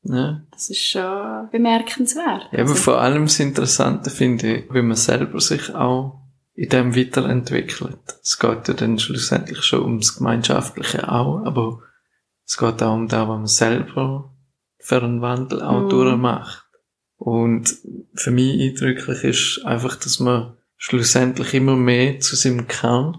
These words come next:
Speaker 1: geführt wird und umso mehr, dass man den lebt, umso besser funktioniert.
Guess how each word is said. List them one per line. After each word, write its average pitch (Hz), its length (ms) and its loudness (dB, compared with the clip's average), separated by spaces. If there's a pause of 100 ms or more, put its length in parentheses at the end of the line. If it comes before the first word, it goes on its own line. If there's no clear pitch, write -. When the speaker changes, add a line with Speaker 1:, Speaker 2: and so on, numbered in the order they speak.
Speaker 1:
geführt 175 580 -2
wird 170 440 -4
und 131 340 -2
umso 165 420 0
mehr, 147 440 0 (200)
dass - 160 -2
man 120 320 2 (160)
den 120 220 2
lebt, 120 240 -2 (300)
umso 120 340 -2
besser 110 340 -2
funktioniert. 120 920 -2